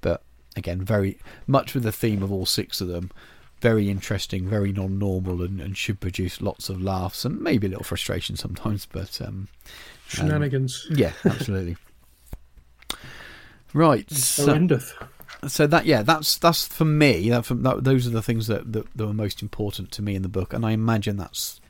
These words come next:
Speaker 1: gonna be the same for an awful lot of people, is that the,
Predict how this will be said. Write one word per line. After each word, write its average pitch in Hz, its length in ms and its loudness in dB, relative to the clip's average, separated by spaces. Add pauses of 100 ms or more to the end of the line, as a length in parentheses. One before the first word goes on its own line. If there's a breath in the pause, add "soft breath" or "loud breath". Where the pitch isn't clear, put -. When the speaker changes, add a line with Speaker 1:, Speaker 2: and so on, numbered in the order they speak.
(240)
Speaker 1:
gonna 95 140 -4
be 87 60 -8
the - 80 -8
same 90 300 -6
for - 140 -8
an 85 80 -2
awful 82 260 -6
lot 82 140 -8
of - 100 -16
people, 80 380 -8 (440 loud breath)
is 92 220 -4
that - 240 -8
the, 87 400 -4